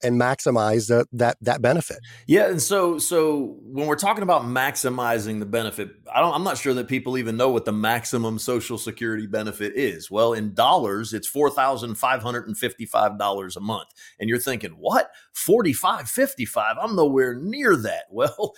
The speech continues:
Speaker 2: if you want to, uh, increase how much you are gonna eventually get to, um, draw from Social Security, we have a few steps that you can take. The first step is to work a minimum of thirty-five years. Why?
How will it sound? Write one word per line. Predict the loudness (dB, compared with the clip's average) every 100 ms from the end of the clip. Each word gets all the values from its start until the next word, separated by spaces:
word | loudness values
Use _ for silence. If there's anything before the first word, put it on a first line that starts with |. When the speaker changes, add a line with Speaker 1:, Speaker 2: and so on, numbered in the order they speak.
| -8
Speaker 2:
if | -4 0
you | 0
want | 0 -2
to, | 0 2 4
uh, | 6 4 2
increase | -4 -8 -6 -4 -4 -4 -6
how | -4 -2
much | 0 -2 -2
you | -2 0
are | -2
gonna | -2 -6 -8
eventually | -10 -6 -6 -6 -4 -4 -4
get | -6 -8 -8 -10
to, | -6 -6 -6 -8 _ _ -4
um, | -2 -2 -6 -10 -16
draw | -4 2 4 4
from | 0 -2 -2
Social | -2 -2 -2 -4 -10
Security, | -12 -8 -6 -6 -6 -10
we | -6 -6 -4 0
have | 2 2 2 -2 -12 _
a | -8
few | -4 -2
steps | -2 0 0 -2
that | -8 -6
you | -8
can | -10 -14
take. | -14 -14 -8
The |
first | -2 -2 0
step | -2 -2
is | -8
to | -4
work | -2 -2 -2
a | -6
minimum | -4 -4 -4 -4 -6 -8 -14 _ _
of | -2
thirty-five | 0 0 0 0 4 4 4 0 -12 _
years. | -4 -2 -2 -4 -14 -8
Why? | 0 0 0 -6